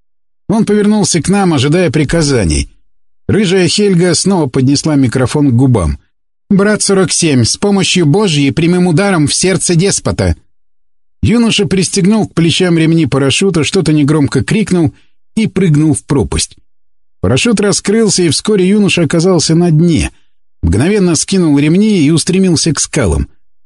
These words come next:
Залег неподалеку и одну за другой швырнул гранаты. Раздался взрыв, не причинивший, однако, больших повреждений.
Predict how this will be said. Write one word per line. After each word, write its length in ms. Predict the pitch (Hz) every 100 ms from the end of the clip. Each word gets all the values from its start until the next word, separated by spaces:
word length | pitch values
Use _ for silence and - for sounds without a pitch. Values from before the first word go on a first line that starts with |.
| -
Залег 360 | 85 135 226 -
неподалеку 720 | 180 180 170 190 214 156 160
и 60 | 151
одну 300 | 160 190 180
за 140 | 160
другой 380 | 156 151 208 190
швырнул 420 | - 156 175 160
гранаты. 600 | 107 160 170 98 - 65 - _ _ _ _ -
Раздался 560 | 101 113 208 196 -
взрыв, 440 | 160 131 214 208 143
не 100 | 165
причинивший, 600 | 151 139 175 202 - 160
однако, 360 | 156 180 139
больших 400 | 131 165 - 135
повреждений. 720 | - 135 151 147 135 76 71